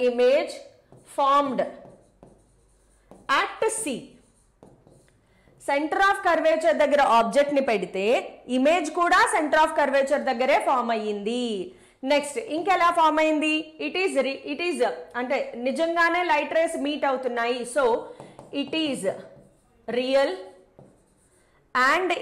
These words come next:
inverted image. Real and inverted image. ఇన్వర్టెడ్‌గా ఉందా లేదా? Object ఇలా ఉంటే image ఇలా ఉంది, ఇలా ఉండడాన్ని invert అంటారు.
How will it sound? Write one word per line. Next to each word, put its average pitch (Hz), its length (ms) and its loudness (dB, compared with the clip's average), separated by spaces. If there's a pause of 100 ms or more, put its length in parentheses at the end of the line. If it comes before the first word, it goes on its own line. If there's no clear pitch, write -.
inverted 277 600 2 (200)
image. 240 520 0 (1300)
Real 269 280 2 (360)
and 302 180 -2 (220)
inverted 269 760 0 (300)
image. 226 540 -2 (1400)
ఇన్వర్టెడ్‌గా 320 640 2
ఉందా 311 160 2 (100)
లేదా? 208 220 -2 (420)
Object 285 420 -2
ఇలా 320 100 2 (100)
ఉంటే 320 200 2 (280)
image 302 340 -2
ఇలా 247 200 -2
ఉంది, 190 140 -12 (160)
ఇలా 294 120 0 (100)
ఉండడాన్ని 277 500 0 (180)
invert 254 540 0
అంటారు. 214 300 -4